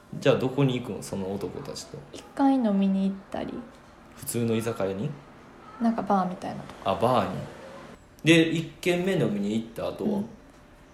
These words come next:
Speaker 2: ま、まだなんか飲めそうな感じやったらカラオケとかに行ってだんだん消えていくんじゃない？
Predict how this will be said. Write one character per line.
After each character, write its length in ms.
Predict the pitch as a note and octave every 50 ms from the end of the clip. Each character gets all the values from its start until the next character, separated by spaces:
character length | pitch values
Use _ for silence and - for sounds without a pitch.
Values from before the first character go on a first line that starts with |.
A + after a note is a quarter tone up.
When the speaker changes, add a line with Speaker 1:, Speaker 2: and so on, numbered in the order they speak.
| - - - - - - - - - -
Speaker 2:
ま、 180 | - A#3 A#3 A3+ - - - - - - - - - - - - - - - - - - - - - - - - - - - - -
ま 140 | A3+ A3+ G#3+
だ 400 | A3+ A#3 A#3 A#3 A#3 A#3 A3+ - - - -
な 80 | A#3
ん 60 | A#3 A3+
か 100 | A3+ G#3
飲 160 | G#3 G#3+ G#3+
め 100 | A3 A3+
そ 160 | A3+ C4+ A#3+
う 40 | A3
な 140 | G3 G3 G3
感 240 | - A3 G#3 G3
じ 100 | G3 G3+
や 100 | G3 F#3
っ 20 | -
た 160 | - - F#3
ら 240 | - - - - - -
カ 120 | - -
ラ 120 | G3+ G3 G3
オ 60 | G3
ケ 120 | G3 A3
と 140 | G3+ G3+ G3
か 100 | - F#3+
に 140 | F#3 F#3 F#3
行 60 | F#3+
っ 20 | F#3+
て 180 | - - G3+
だ 160 | F#3 G3 G3
ん 60 | G3 G3
だ 80 | G3+
ん 60 | G3
消 220 | G3 - - A3+ G#3+
え 40 | A3
て 80 | A3
い 60 | G#3
く 120 | G#3+ - G3
ん 40 | F#3+
じ 80 | -
ゃ 40 | -
な 140 | - - -
い？ 80 | A3